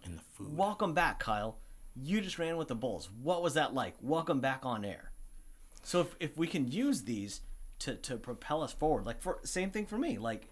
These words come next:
Speaker 2: if, if I imagine what that experience is like, use that as fuel to propel myself forward, I'm gonna be accomplishing more things rather than just, "Oh yeah, go to New Zealand's on my list." For Kyle,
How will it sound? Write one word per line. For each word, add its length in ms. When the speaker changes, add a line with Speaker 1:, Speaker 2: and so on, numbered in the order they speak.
Speaker 2:
if, 240
if 140
I 140
imagine 580
what 300
that 160
experience 500
is 180
like, 400
use 380
that 280
as 120
fuel 600
to 220
propel 460
myself 440
forward, 400
I'm 80
gonna 100
be 100
accomplishing 540
more 200
things 440
rather 240
than 160
just, 380
"Oh 180
yeah, 300
go 140
to 80
New 220
Zealand's 340
on 120
my 100
list." 340
For 100
Kyle, 320